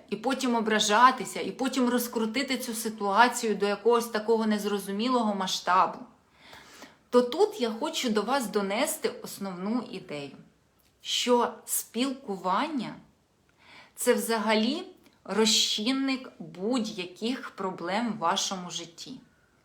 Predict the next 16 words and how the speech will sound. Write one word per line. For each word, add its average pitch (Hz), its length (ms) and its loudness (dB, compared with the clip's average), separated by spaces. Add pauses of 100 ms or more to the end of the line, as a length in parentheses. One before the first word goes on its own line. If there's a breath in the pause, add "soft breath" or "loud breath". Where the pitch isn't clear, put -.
(440 loud breath)
І 220 120 2
якщо 254 440 2
якісь 285 500 2
конфліктні 220 640 0
ситуації 214 880 0 (360)
відбуваються 214 880 0
в - 60 -14
спілкуванні, 180 920 -4 (680 loud breath)
то 277 100 2
це 330 320 0
не 285 120 2
для 226 240 2
того, 269 480 0
щоб 214 260 -2
зробити 214 540 0
когось 220 500 2